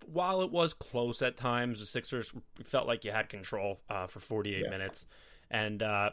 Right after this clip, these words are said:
Speaker 1: the Knicks game as well. Like, I think even though it was a close game, I, when I was watching it, albeit a couple beers deep, um, the Knicks felt like it was their game to lose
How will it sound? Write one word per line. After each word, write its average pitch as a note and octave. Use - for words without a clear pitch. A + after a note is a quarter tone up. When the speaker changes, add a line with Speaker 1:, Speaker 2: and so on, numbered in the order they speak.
Speaker 1:
the A2+
Knicks B2+
game C3+
as A#2+
well. B2
Like, A2
I A2+
think A#2
even A#2
though A#2
it G2+
was G#2+
a A2+
close G2
game, F#2+
I, G2
when G#2
I A2
was G#2
watching G2
it, G#2
albeit G2
a -
couple A2
beers E2+
deep, F#2
um, G#2
the A2
Knicks B2+
felt C3+
like C3
it B2+
was A#2+
their B2
game A#2
to A#2
lose A2+